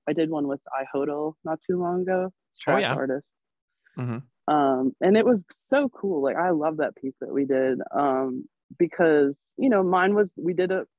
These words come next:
Speaker 1: uh, I did an otter. I painted an
Speaker 2: Okay.
Speaker 1: otter, a mother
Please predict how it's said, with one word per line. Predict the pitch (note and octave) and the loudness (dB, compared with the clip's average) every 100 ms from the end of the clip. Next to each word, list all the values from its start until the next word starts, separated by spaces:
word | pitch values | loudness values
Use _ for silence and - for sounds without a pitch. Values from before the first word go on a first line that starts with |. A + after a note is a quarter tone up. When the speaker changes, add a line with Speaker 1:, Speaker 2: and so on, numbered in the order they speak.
| - | -8
Speaker 1:
uh, | D3+ C#3+ D3 C#3+ D3+ _ _ _ _ - | -6 -4 -6 -8 -12 _ _ _ _ -4
I | D#3+ | -2
did | E3+ F#3+ | 2 2
an | E3 | 2
otter. | A#2+ C#3 A#2+ A2+ B2 | 2 0 0 -4 -6
I | C#3+ C3+ - _ - | -6 -8 -14 _ -12
painted | D3 D#3 D#3+ D#3 | -6 -4 -4 -4
an | C#3 - | -4 -2
Speaker 2:
Okay. | B2 | -2
Speaker 1:
otter, | B2 A#2+ | 0 -2
a | |
mother | B2 C3 C#3 C#3+ | -2 -2 -2 -4